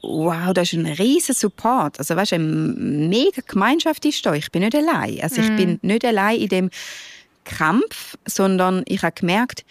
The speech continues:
Speaker 1: ich werde gerade so getragen.
Speaker 2: Mhm.
Speaker 1: Also, ist das jetzt meine Aufgabe, um da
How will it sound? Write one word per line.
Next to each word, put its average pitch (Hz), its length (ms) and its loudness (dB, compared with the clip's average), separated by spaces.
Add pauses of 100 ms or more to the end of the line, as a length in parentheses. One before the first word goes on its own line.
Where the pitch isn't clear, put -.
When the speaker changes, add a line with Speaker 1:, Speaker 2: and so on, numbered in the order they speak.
(180)
Speaker 1:
ich 180 180 -2
werde 185 200 0
gerade 175 180 -4
so 262 120 0
getragen. 214 640 2 (540)
Speaker 2:
Mhm. 214 140 -2
Speaker 1:
Also, 208 160 0
ist 208 320 0
das 233 280 2
jetzt 226 220 0
meine 202 260 2
Aufgabe, 214 500 -2 (160)
um 180 140 2
da 156 220 2